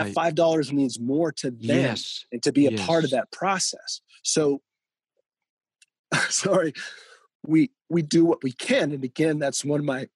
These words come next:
Speaker 2: frustrations
Speaker 1: Yes.
Speaker 2: is, is sometimes when people are paralyzed and, and unwilling to give anything, especially
Speaker 1: Yeah.
Speaker 2: those with more means. You don't have to give everything, but let's,
Speaker 1: Yeah.
Speaker 2: let's start by giving something.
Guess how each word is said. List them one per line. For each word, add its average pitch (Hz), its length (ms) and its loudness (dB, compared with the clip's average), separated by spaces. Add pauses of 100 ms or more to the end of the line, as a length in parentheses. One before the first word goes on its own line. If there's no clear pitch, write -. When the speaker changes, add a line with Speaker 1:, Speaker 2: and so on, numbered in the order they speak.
(420)
Speaker 2:
frustrations 147 1080 0 (220)
Speaker 1:
Yes. 120 260 0
Speaker 2:
is, 147 380 2 (200)
is 156 300 4 (100)
sometimes 151 760 -2 (840)
when 139 180 0
people 143 260 2
are 135 60 4
paralyzed 127 840 2
and, 127 240 0
and 139 220 0
unwilling 156 800 2 (360)
to - 100 -2
give 135 220 0 (140)
anything, 185 440 0 (260)
especially 165 420 2
Speaker 1:
Yeah. - 80 -4
Speaker 2:
those 143 480 2
with 131 180 -2
more 127 220 -2
means. 151 540 -2 (480)
You 156 80 -2
don't 180 160 4
have 180 200 0
to 160 80 2
give 135 280 0
everything, 127 480 -2 (100)
but 131 120 0
let's, 160 240 2
Speaker 1:
Yeah. 156 60 2
Speaker 2:
let's 151 120 2
start 170 260 0
by 147 100 2
giving 135 300 0
something. 151 500 -2